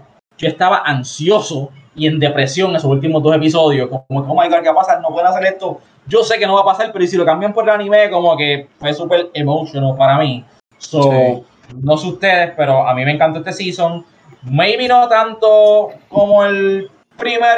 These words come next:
Speaker 1: y el segundo, pero it still retains para mí el quality de lo que es Demon Slayer y sigue siendo de mis favoritos. Pero
Speaker 2: Sí.
Speaker 1: díganme ustedes que es más anime, como que les gustó ese season, no, tan underwhelmed.
Speaker 2: A mí me encantó, a mí me encantó y especialmente como que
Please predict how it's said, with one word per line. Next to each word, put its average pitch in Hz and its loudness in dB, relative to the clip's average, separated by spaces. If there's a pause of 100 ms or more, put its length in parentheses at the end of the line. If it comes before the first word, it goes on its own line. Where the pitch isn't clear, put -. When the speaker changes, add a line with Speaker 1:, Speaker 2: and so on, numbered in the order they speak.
Speaker 1:
y - 2
el 233 -2
segundo, 233 0
pero 156 2
it 135 -2
still 170 -2
retains 160 -2
para 143 0
mí 147 -2
el 147 -4
quality 123 -4 (300)
de 131 -2
lo 131 0
que 147 -2
es 139 -2
Demon 151 0
Slayer 165 0
y 131 -6
sigue 135 -4
siendo 131 -2
de 123 2
mis 120 -10
favoritos. 143 -4 (420)
Pero 143 0
Speaker 2:
Sí. 139 2
Speaker 1:
díganme 190 0
ustedes 196 -2
que 160 -2
es 151 -2
más 156 0
anime, 131 -4
como 110 -8
que 113 -6
les 113 -6
gustó 113 -8
ese 135 -6
season, 180 -2
no, 175 2
tan 151 0
underwhelmed. 143 0
Speaker 2:
A 165 4
mí 160 4
me 160 4
encantó, 131 -6
a 135 -4
mí 131 -4
me 147 -4
encantó 175 -4
y 175 -2
especialmente 139 -4
como 151 -4
que 127 -4